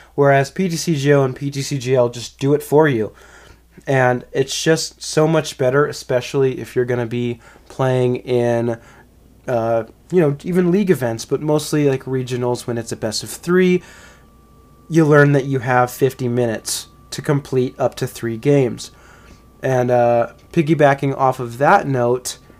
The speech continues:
would be when to scoop. Like, let's say you're very behind in a game. In P T C G O, it's, unless it's an on, a special online event, it's best of one, especially if you're on the ladder. It's just one and done.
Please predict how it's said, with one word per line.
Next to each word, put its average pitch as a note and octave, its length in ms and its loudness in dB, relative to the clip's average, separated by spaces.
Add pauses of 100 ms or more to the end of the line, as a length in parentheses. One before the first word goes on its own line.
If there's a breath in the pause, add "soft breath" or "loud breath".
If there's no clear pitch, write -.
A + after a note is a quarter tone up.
(220 soft breath)
would C3 280 4
be B2 480 2 (260)
when D#3+ 240 2
to E3+ 120 -6
scoop. - 540 -6
Like, A#2 140 -10
let's C#3+ 140 -4
say D#3+ 160 0
you're D3+ 180 2
very B2+ 300 2
behind C#3 440 0
in A#2+ 100 0
a A#2+ 40 -2
game. D3+ 440 0 (500 loud breath)
In D3 180 0
P G#3 160 -2
T - 100 -8
C G#3 160 0
G D#3 180 2
O, D3 200 8
it's, - 540 0
unless D3+ 260 2
it's D3 120 -4
an D3 120 0
on, C#3 240 2
a D3 100 -2
special D3 360 2
online C3+ 340 2
event, B2 260 -2
it's C#3+ 140 -6
best - 280 2
of A#2+ 120 -8
one, D3 400 4 (200 loud breath)
especially C3+ 400 0
if B2+ 100 0
you're C3+ 100 2
on B2 60 0
the B2 80 0
ladder. C3 420 4 (240 loud breath)
It's F3 160 4
just E3+ 220 0
one C#3+ 200 6
and B2 120 2
done. C#3 320 4